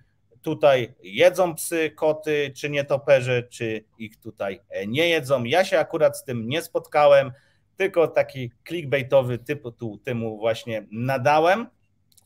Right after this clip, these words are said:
No i to by było tyle. Mamy godzinę dwadzieścia cztery,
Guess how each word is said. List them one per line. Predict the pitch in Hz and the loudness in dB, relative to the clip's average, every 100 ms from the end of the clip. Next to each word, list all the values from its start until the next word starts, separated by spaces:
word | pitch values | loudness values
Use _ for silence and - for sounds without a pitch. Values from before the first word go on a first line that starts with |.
| _ _ _ _ _ | _ _ _ _ _
No | 262 | -2
i | 294 302 | -2 -2
to | 339 | -4
by | 302 | -4
było | 269 269 262 | 2 6 6
tyle. | 262 262 202 117 113 | 6 2 4 2 0
Mamy | 117 170 175 151 | -2 -2 0 -4
godzinę | 123 151 147 208 220 | -2 -2 0 -2 -4
dwadzieścia | 196 190 180 180 190 | 0 0 0 -4 -4
cztery, | 185 - 131 117 127 | -4 -2 -2 -2 -8